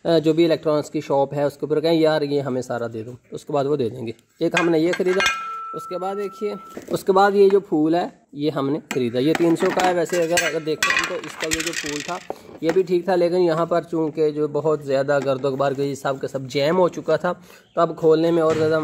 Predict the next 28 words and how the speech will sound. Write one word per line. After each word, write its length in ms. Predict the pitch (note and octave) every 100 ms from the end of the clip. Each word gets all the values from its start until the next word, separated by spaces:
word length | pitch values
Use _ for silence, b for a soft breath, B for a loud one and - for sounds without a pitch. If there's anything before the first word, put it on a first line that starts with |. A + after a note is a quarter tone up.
| C#3+
problems 460 | D3+ C#3+ C#3+ D3+ D3
थे, 220 | - D3
तो 200 | - D3
ये 540 | D3 D3 D3 - - C#3+
हाई 220 | C#3 D3 C#3+
quality 360 | C#3+ C#3 C#3
भी 140 | D3 D#3
नहीं 180 | D3
था, 220 | C#3 D3 - B B -
इसलिए 260 | D3 E3
मैंने 300 | D#3+ D#3 D3+
जो 140 | C#3+ D3
है 100 | E3+
हाई 380 | E3+ C#3 D3 E3+
quality 540 | E3 C3+ B2+ B2 D#3 D#3
फूल 380 | - B2+ C3+
जो 140 | C3+ B2+
है 160 | C3+ - - B B -
market 380 | C#3 C#3+ E3+ E3
से 140 | -
ख़रीदा, 320 | F3+ D#3+ D3+
जो 160 | F3 E3
कि 100 | E3+
मुझे 200 | D#3 D3
इस 260 | - - - _ -
box 280 | C3+ - -
के 100 | C3
अंदर, 300 | A2 B2